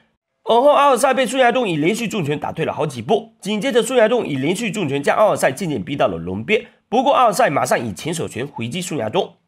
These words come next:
接下来双方二话不说，马上进行了激烈而又凶猛对拼。而后孙亚东很快抓住机会，以组合拳重击了对手的面部。紧接着在面对孙亚东的高扫，阿尔赛也马上以重拳外加高扫挽回颜面。第二回合开始后，双方再次开启了互拼模式，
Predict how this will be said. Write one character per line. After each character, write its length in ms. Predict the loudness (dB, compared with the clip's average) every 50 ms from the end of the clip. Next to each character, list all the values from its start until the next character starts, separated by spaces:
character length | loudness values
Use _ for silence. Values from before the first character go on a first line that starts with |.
| _ _ _ _ _ _
接 220 | -4 -2 0 0 2
下 100 | 4 4
来 80 | 4
双 180 | 4 4 4 4
方 80 | 4
二 160 | 6 6 4 4
话 140 | 4 4
不 80 | 2 2
说， 160 | 2 0 0
马 160 | 2 2 0
上 160 | 2 2 0 0
进 80 | 0
行 60 | -2
了 80 | -2 -2
激 120 | -2 -4
烈 120 | -4 -4 -2
而 100 | -2 -2
又 140 | -4 -4 -4
凶 180 | -2 -2 -2
猛 160 | -2 -2 -4
对 160 | -4 -4 -6 -4
拼。 280 | -2 -2 -4 -4 -6 _ _
而 120 | 0 2 4
后 140 | 4 4
孙 160 | 4 4 2 2
亚 60 | 4
东 120 | 4 4
很 140 | 4 2 2
快 100 | 2 2
抓 140 | 2 2 2
住 100 | 0 0
机 160 | -2 -2 -2
会， 140 | 0 0 -2
以 160 | -2 -4 -8
组 160 | -6 -6 -4
合 100 | -2 -2
拳 200 | -2 -4 -4 -6
重 180 | -4 -4 -4 -4
击 80 | -4
了 80 | -4 -4
对 160 | -4 -4 -6
手 160 | -6 -6 -6
的 100 | -8 -8
面 220 | -6 -6 -6 -4 -2
部。 240 | 0 0 0 -2 -4 _ _ _ _ _ _ _ _
紧 240 | -6 -4 -2 -2 -2
接 120 | -2 0
着 140 | 0 2 2
在 100 | 4 4
面 140 | 4 2 2
对 100 | 2 0
孙 160 | 0 2 2
亚 80 | 2 4
东 140 | 2 2
的 80 | 2 2
高 180 | 4 4 2 4
扫， 220 | 4 2 0 2
阿 100 | 2 2
尔 100 | 4 4
赛 160 | 4 2 2 2
也 100 | 2 0
马 160 | 0 0 -2
上 180 | 0 0 -2
以 80 | -2 -2
重 220 | -4 -4 -4 -4
拳 100 | -2 -2
外 80 | -2 -2
加 80 | -2 0
高 140 | 0 0
扫 160 | 0 0 -2 -6 -6
挽 100 | -8 -8
回 140 | -8 -8 -8
颜 160 | -8 -6 -4
面。 280 | -2 -2 -2 -2 -4 -12 _
第 140 | -2 2 2
二 100 | 4 4
回 80 | 4 4
合 40 | 2
开 80 | 2 2
始 120 | 2 2
后， 160 | 2 0 0
双 180 | -2 -2 0 0
方 80 | 0
再 100 | 2 0
次 160 | 0 0 -2 -6
开 160 | -6 -6 -6
启 140 | -6 -8 -12
了 60 | -12
互 180 | -10 -8 -8
拼 160 | -6 -6 -6 -6
模 160 | -6 -8 -8
式， 240 | -6 -6 -8 -8